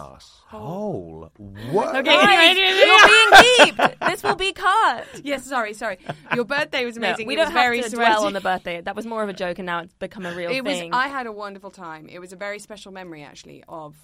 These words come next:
Speaker 2: uh, of New York. It was
Speaker 3: Yeah,
Speaker 2: a
Speaker 3: me
Speaker 2: really,
Speaker 3: too.
Speaker 2: really
Speaker 3: It
Speaker 2: great
Speaker 3: was
Speaker 2: time.
Speaker 3: cool. It was cool.
Speaker 1: It was
Speaker 2: And
Speaker 1: great.
Speaker 2: I wasn't as bad as I thought I was gonna be. I was very solidly in the middle,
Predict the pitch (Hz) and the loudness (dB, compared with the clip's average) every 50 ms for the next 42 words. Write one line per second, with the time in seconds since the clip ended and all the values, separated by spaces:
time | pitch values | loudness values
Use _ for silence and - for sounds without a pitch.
0 | _ _ _ _ _ - 165 156 131 127 120 101 - _ _ 185 180 160 170 170 | _ _ _ _ _ -20 -20 -20 -20 -20 -20 -20 -20 _ _ -16 -16 -16 -16 -18
1 | 165 156 143 156 151 _ _ _ _ _ _ 202 180 185 165 156 180 175 170 170 | -18 -18 -20 -20 _ _ _ _ _ _ _ -14 -10 -8 -8 -8 -8 -8 -10 -10
2 | 165 151 147 - 170 165 160 - 165 160 160 156 175 208 _ _ - 220 - - | -12 -14 -14 -14 -16 -18 -18 -18 -18 -18 -18 -18 -18 -20 _ _ -20 -20 -20 -20
3 | _ - - 214 208 - 220 196 196 196 175 165 - _ _ _ _ _ 214 214 | _ -20 -18 -16 -12 -10 -10 -10 -10 -12 -14 -16 -18 _ _ _ _ _ -10 -10
4 | 208 220 233 226 247 - - 214 175 165 170 170 175 170 180 180 175 175 170 180 | -8 -8 -10 -10 -10 -16 -16 -18 -20 -20 _ _ -14 -10 -10 -8 -8 -8 -10 -12
5 | 208 233 247 - - 190 175 185 175 165 175 175 170 170 160 156 170 165 160 156 | -14 -14 -16 -18 -18 -16 -14 -14 -14 -14 -16 -16 -16 -18 -18 -18 -18 -20 -18 -18
6 | 156 151 156 165 190 220 208 _ _ _ _ - 175 185 185 175 165 156 202 208 | -18 -18 -18 -18 -18 -20 _ _ _ _ _ -14 -12 -12 -12 -14 -14 -12 -10 -8
7 | 208 214 214 214 214 208 - - 240 214 208 190 180 165 151 151 143 135 139 143 | -8 -8 -10 -12 -14 -16 -14 -10 -8 -8 -8 -8 -10 -14 -16 -18 -18 -18 -18 -20
8 | 151 151 _ _ _ _ _ _ _ _ _ _ _ _ _ _ _ _ _ _ | -20 _ _ _ _ _ _ _ _ _ _ _ _ _ _ _ _ _ _ _
9 | _ _ _ 202 190 185 175 170 175 175 170 165 165 165 156 151 147 _ | _ _ _ -16 -16 -16 -16 -18 -18 -16 -16 -16 -14 -16 -16 -18 -20 _